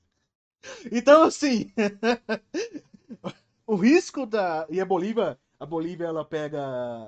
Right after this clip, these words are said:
a, o Peru, que é ali um clássico entre eles ali, tem uma rivalidade até forte. Então,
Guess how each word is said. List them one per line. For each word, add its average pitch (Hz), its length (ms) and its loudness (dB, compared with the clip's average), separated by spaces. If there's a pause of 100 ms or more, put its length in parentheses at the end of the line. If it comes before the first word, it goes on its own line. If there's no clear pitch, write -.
(180)
a, 117 960 -10
o 143 100 -14
Peru, 202 540 0 (220)
que 135 180 -12
é 131 340 -8 (560)
ali 113 200 -12
um 151 100 -14
clássico 139 640 -10
entre 131 300 -12
eles 127 300 -12
ali, 120 240 -12
tem 139 140 -16
uma 123 140 -14
rivalidade 127 540 -12
até 135 140 -16
forte. 127 500 -12 (640)
Então, 135 480 -10